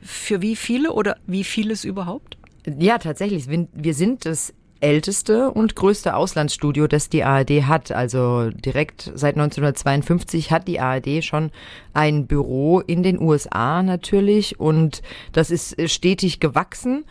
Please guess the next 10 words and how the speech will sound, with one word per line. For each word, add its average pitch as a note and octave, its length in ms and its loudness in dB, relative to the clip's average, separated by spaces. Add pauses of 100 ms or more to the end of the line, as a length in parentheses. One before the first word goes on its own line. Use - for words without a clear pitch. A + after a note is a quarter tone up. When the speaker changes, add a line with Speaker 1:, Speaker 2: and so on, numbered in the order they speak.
Speaker 2:
Wir E3 240 2
sind G3+ 520 2 (240)
im D#3 100 2
Moment, D#3 460 2
würde D#3 180 2
ich C#3 100 -2
sagen, D3+ 360 2
so C#3 440 4 (380)
vierzig - 380 0
Köpfe. C#4+ 360 -2